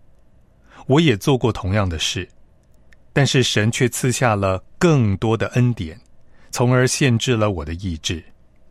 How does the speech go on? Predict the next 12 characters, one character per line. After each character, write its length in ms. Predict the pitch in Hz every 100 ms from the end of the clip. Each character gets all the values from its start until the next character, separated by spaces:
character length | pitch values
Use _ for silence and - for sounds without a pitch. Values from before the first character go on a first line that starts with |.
| - - - - _ - - _ - - _ _ - - - - - -
先 200 | - 120
生， 240 | - 90 - - - - - - - - - -
若 180 | - 196
是 140 | 185 180
神 280 | - 120
做 200 | - 185
事 180 | 147 160
没 140 | 131 151
有 120 | 95
错， 480 | - - 104 - - _ - _ -
那 120 | 151
么 260 | 139 110 101